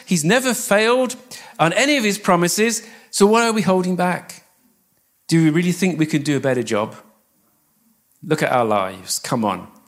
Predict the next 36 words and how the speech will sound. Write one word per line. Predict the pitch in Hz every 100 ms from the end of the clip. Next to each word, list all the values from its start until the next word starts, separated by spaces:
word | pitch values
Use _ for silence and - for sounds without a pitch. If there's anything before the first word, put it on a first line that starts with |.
| -
How | 180
many | 165
mistakes | 139 - 135 123 -
have | 107
we | 117
made? | 107 104 101 -
How | 214
many | 202
mistakes | 165 165 151
have | 131 123
I | 120
made? | 113 110 - - - - -
How | -
many | 254
times | 160 214 214 180
have | 165
we | 160
messed | 160 170 - 180
up? | 185 139 - - _ _ - - - -
If | 202 220
we're | 202
fully | 214 254 285
surrendered | - 214 214 247 226 185
to | 185
God's | 160 208 208 165
will | 175 202
this | 180 175 165
morning, | 190 226 208 180 180 - - -
he's | - 220 240 240 - - - _ _
got | 208 254 285 - 233
you, | 233 170 101 - - - _ _ _ _ _ -
okay? | 185 269 285 311 302 - - - - -
And | 247
he | 226 247 262 247
will | 233 233 233 226 - - _ _ _ _ _ _ - _ _ -
en-, | 175 185